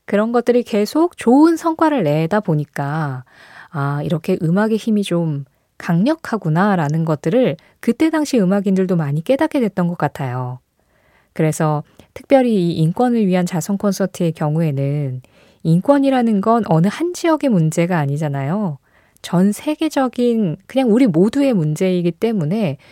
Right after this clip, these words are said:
좀 규모를 늘렸다는 생각이 듭니다. 그래서 다섯 개 대륙에서 스무 번의 공연을 하는 걸로 이렇게 아예 투어 형식으로 자선 콘서트가 이루어진 게 굉장히 드문 일이었는데 이때는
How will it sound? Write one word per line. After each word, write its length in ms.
좀 320
규모를 440
늘렸다는 600
생각이 340
듭니다. 560
그래서 500
다섯 360
개 140
대륙에서 840
스무 320
번의 240
공연을 420
하는 360
걸로 540
이렇게 540
아예 260
투어 320
형식으로 480
자선 320
콘서트가 600
이루어진 500
게 300
굉장히 320
드문 400
일이었는데 500
이때는 540